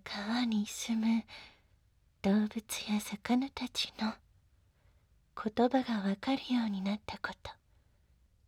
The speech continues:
そのおかげで、あちこちに埋まっ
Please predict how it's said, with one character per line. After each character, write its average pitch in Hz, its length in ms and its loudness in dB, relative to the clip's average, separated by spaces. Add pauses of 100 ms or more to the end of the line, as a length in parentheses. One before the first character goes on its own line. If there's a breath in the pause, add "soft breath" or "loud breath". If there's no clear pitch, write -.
(440)
そ - 260 2
の 214 280 6
お 220 40 -2
か 226 200 -2
げ 233 180 -4
で、 - 100 -10 (1400 loud breath)
あ 233 160 2
ち - 220 -6
こ - 120 -4
ち - 240 0
に 202 220 2
埋 180 60 0
ま 190 140 2
っ 226 80 0